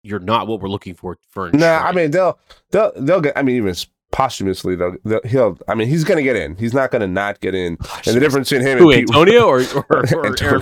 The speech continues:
Speaker 1: Rodgers? <laughs>
Speaker 2: Antonio.
Speaker 1: Jesus. Like,
Speaker 2: Um,
Speaker 1: what do you, what do you know that I don't?
Speaker 2: No,
Speaker 1: Anyway,
Speaker 2: no, no.
Speaker 1: we're,
Speaker 2: It's
Speaker 1: we're
Speaker 2: the difference
Speaker 1: digressing.
Speaker 2: between, like, Pete Rose is that Pete Rose gambled on the sport that he was competing in, or, like, Mark McGwire and Sammy Sosa who are on, on steroids. Like, some,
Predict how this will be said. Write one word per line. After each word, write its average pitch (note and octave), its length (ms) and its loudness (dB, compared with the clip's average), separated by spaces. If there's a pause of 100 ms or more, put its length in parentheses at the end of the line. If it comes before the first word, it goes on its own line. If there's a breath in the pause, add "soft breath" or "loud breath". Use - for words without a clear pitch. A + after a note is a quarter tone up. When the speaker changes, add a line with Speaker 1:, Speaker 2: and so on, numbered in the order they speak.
Speaker 1:
Rodgers? C#3 460 -4
<laughs> - 60 -6
Speaker 2:
Antonio. A2+ 460 -2
Speaker 1:
Jesus. - 520 -12
Like, - 80 0
Speaker 2:
Um, C3+ 600 2
Speaker 1:
what B3 120 -2
do B3+ 80 -4
you, B3 140 -4
what B3+ 120 0
do C#4 60 -2
you C#4 120 -2
know B3+ 180 0
that G#3+ 160 -8
I G#3+ 100 -2
don't? E3 360 -8 (240)
Speaker 2:
No, B2 360 4
Speaker 1:
Anyway, B2 140 0
Speaker 2:
no, G#2+ 240 -2
no. G#2 60 -2
Speaker 1:
we're, - 60 -2
Speaker 2:
It's C#3+ 200 -2
Speaker 1:
we're C#3+ 140 -2
Speaker 2:
the - 20 -2
difference F3 300 0
Speaker 1:
digressing. D#3+ 160 -2
Speaker 2:
between, D#3+ 60 -2
like, B2 260 0
Pete D#3+ 240 -2
Rose B2 320 2
is G2 120 -6
that F#2+ 180 -2 (320)
Pete C3+ 120 2
Rose G#2+ 220 0
gambled F#2 540 -4
on F#2 100 -4
the F2 80 -4
sport F#2+ 320 -6
that F2+ 80 -4
he E2+ 80 -4
was E2 140 -8
competing E2+ 460 -4
in, D2+ 140 -6 (520 loud breath)
or, G#2+ 160 4
like, G2 260 0
Mark G2+ 220 -2
McGwire F#2+ 320 -2
and E2+ 80 -4
Sammy F#2 200 -4
Sosa F#2 420 -4
who F2+ 140 -6
are F2 120 -2
on, E2 180 -4 (220)
on E2+ 140 -6
steroids. D#2+ 460 -4
Like, E2+ 160 -6
some, A2+ 300 -2